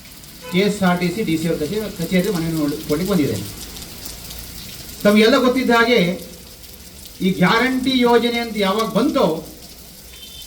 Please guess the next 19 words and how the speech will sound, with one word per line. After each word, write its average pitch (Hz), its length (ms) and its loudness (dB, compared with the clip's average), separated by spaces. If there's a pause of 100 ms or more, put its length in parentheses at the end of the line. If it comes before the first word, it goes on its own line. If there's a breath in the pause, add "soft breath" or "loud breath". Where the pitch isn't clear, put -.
(220)
ಅವತ್ತಿನಿಂದ 226 600 0 (1400)
ನಮ್ಮ 214 360 2
ಆಸ್ತಿಯಾದಂತಹ 214 1160 2 (560)
ಈ 190 100 -2
ಕೆ 180 160 0
ಎಸ್ 240 240 2
ಆರ್ 202 140 2
ಟಿ 190 80 0
ಸಿಗೆ 185 480 0 (720)
ಗ್ರಹಚಾರ 196 500 2 (560)
ಗ್ರಹಣ 180 320 4
ಹಿಡಿತು. - 540 2 (1160)
ಬಸ್ 196 160 2
ಫ್ರೀ 220 260 0
ಮಾಡಿದ್ರು, 226 420 4 (1040)
ಮೇಂಟೆನೆನ್ಸ್ 233 480 -2
ಇಲ್ಲ, 226 300 -2 (840)
ಕೆಲವರಿಲ್ಲ, 233 440 4
ಕೆಲವರಿಲ್ಲ. 226 460 4